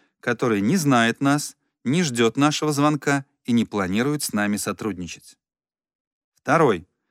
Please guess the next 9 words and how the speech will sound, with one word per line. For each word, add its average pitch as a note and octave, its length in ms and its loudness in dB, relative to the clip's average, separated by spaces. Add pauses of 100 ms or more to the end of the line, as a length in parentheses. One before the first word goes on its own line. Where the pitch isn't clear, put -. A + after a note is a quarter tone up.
(340)
Холодные F3+ 500 2
звонки D3 400 0
практически D3+ 560 -2
единственный D3 680 2
активный B2 540 0
способ - 500 -2
получения C3+ 640 0
новых A#2 340 0
клиентов. B2 600 -2